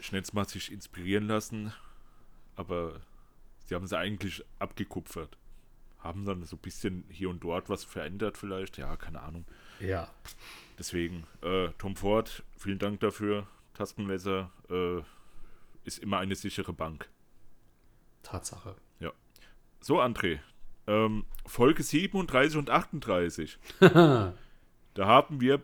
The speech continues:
Speaker 1: uns Parfümwerbung angeguckt. Das würde ich gern nochmal machen. Das fand ich
Speaker 2: Ja,
Speaker 1: sau
Speaker 2: das war
Speaker 1: witzig.
Speaker 2: so witzig, ja.
Speaker 1: Wir haben uns die Parfümwerbung angeguckt, so ein bisschen analysiert und uns immer wieder gefragt, warum gucken Menschen immer so,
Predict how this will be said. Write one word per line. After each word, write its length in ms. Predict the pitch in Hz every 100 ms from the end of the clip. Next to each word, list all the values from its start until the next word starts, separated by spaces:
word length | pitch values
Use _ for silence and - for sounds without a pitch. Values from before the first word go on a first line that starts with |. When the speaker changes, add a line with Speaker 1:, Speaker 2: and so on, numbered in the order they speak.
| -
Speaker 1:
uns 160 | 117
Parfümwerbung 720 | - 117 131 113 104 95 107
angeguckt. 460 | 87 98 101 123 123
Das 100 | 110
würde 160 | 110 120
ich 140 | -
gern 160 | 104 95
nochmal 320 | 90 101 101
machen. 220 | 95 85 92
Das 120 | -
fand 140 | 135
ich 40 | 135
Speaker 2:
Ja, 140 | 160
Speaker 1:
sau 100 | 165
Speaker 2:
das 180 | 165 143
war 100 | 147
Speaker 1:
witzig. 100 | 123
Speaker 2:
so 240 | 160 147
witzig, 580 | 147 156 - 113 107 -
ja. 320 | 113 117 107
Speaker 1:
Wir 100 | 101
haben 60 | 98
uns 120 | 110
die 80 | 117
Parfümwerbung 720 | - 104 131 143 135 131 123
angeguckt, 500 | 107 131 127 131 -
so 80 | 110
ein 20 |
bisschen 300 | 120 - 123
analysiert 720 | 110 113 101 95 110 131 160
und 100 | 120
uns 220 | 123 120
immer 260 | - 120 127
wieder 220 | 117 127
gefragt, 480 | 113 - 202 - -
warum 360 | 214 - 143 135
gucken 300 | 135 - 123
Menschen 380 | 107 127 131 -
immer 240 | 113 131
so, 180 | 123